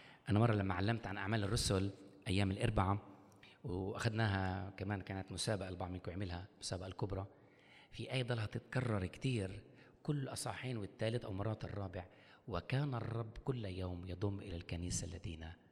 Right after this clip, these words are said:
يخلصون". أنا، أنا شو قلبي، أنا بخبيش عنك، كل الناس تعرف المسيح.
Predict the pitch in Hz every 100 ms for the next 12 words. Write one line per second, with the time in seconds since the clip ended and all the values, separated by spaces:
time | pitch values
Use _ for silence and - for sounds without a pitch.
0 | - _ 104 - 90 - - 87 90 _
1 | _ _ _ _ _ _ _ _ _ _
2 | _ _ _ _ _ _ _ _ _ _
3 | - - 98 98 101 - 123 98 - 123
4 | - 110 139 147 - - - - 101 117
5 | 113 120 139 117 101 98 101 - 165 143
6 | 131 127 - 101 107 101 98 - 82 -